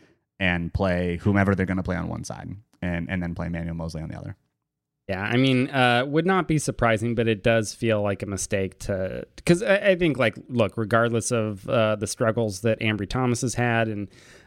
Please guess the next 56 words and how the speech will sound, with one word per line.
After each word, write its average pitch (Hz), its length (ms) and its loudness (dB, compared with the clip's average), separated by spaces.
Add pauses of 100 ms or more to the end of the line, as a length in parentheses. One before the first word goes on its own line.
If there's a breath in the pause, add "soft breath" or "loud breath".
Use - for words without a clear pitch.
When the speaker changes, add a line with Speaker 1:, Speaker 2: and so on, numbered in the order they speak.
Speaker 2:
um, 104 500 -2
you 113 100 -4
know, 92 100 -2
we've 95 240 0
talked 110 320 -2
about 120 260 2
him 123 280 2
a 123 80 0
lot, 117 400 2
you 131 80 0
know, 120 80 2
over 123 140 2
the 120 60 2
last 123 260 2
couple 120 160 -2
weeks 131 280 4
while 131 120 4
he's 123 160 2
gotten 131 320 2
some 120 200 2
significant 117 540 0
playing 131 320 2
time, 127 320 2 (640 soft breath)
I, 139 160 2
I 139 120 6
certainly 156 420 2
don't 131 220 4
think 117 240 0
you 117 80 2
can 117 160 2
make 110 180 2
the 110 140 2
argument 104 460 0
that 101 160 -4
he 110 180 2
is 95 120 -2
clearly 113 440 0
worse 101 320 -2
than 92 160 -4
Josh - 280 -4
Norman - 280 -10
has - 100 -6
been. - 260 -8 (640 soft breath)
Like, 92 360 -4 (340 soft breath)
the 117 160 2
only 131 180 6
Speaker 1:
Agreed. 165 220 8
Speaker 2:
thing 143 180 6
of 123 80 2
value 110 460 2
that 107 160 -2
Josh 104 320 2
Norman 104 260 -2
has 95 100 -2
been 95 180 -2
bringing 104 460 2